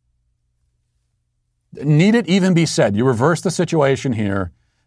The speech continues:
and this was, it was a Capitol Police officer who shot a, a, an, an unarmed B L M activist female, you know, because she was crawling through a window.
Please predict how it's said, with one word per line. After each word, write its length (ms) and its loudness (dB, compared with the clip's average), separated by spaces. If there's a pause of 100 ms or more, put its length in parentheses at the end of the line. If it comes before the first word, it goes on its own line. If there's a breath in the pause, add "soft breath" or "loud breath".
(140)
and 240 0
this 220 -2
was, 300 0
it 80 -2
was 120 -4
a 40 -8
Capitol 280 0
Police 240 -6
officer 380 -2
who 80 -6
shot 340 0
a, 160 -4 (160)
a, 320 -10
an, 180 -8
an 180 -4
unarmed 680 0
B 160 0
L 200 2
M 140 0
activist 560 -2
female, 680 -2 (2250)
you 80 -2
know, 80 2
because 260 0
she 120 -2
was 260 0
crawling 380 2
through 140 2
a 60 2
window. 480 -2